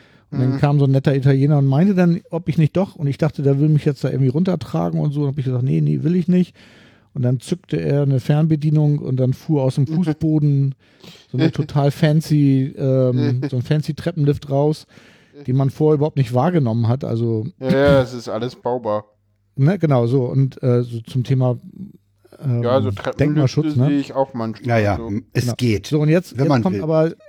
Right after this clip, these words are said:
Speaker 1: ähm, neue Bundesländer, irgendwie
Speaker 3: Ja.
Speaker 1: Schweriner Schloss, selbe Situation, wirklich original dasselbe.
Speaker 2: Hm.
Speaker 1: Und die Dame meinte, naja, das müsste ich verstehen, es kostet ja viel Geld. Und nur
Speaker 2: Nee.
Speaker 1: wegen
Speaker 3: Nee.
Speaker 1: drei Stufen,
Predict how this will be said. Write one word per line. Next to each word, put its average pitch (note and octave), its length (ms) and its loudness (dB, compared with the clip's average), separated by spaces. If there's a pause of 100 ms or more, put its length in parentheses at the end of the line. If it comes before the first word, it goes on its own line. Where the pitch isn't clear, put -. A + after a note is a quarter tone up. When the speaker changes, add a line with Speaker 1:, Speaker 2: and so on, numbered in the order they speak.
(120)
Speaker 1:
ähm, C#3+ 520 0 (580)
neue C#3 260 -2
Bundesländer, F#3+ 800 -2 (140)
irgendwie D#3+ 340 -4 (100)
Speaker 3:
Ja. A#2 180 -4
Speaker 1:
Schweriner D#3+ 520 2
Schloss, E3 400 -2
selbe F#3 400 0
Situation, F3 640 -4
wirklich F3 460 -2
original E3 760 0
dasselbe. D#3+ 840 0 (720)
Speaker 2:
Hm. D3 360 -2
Speaker 1:
Und C3 180 -2
die B2+ 80 -12
Dame D3+ 280 2
meinte, C#3+ 300 2
naja, C3+ 200 4
das C3 140 2
müsste D3 220 -2
ich C3 60 -6
verstehen, C#3 360 -2
es C3 120 -2
kostet C3+ 320 -2
ja C3 80 2
viel - 200 -10
Geld. A2 320 -2
Und A2+ 240 -2
nur C3 200 2
Speaker 2:
Nee. B2 80 -2
Speaker 1:
wegen B2 440 2
Speaker 3:
Nee. D3 180 4
Speaker 1:
drei B2+ 120 2
Stufen, C3+ 520 -2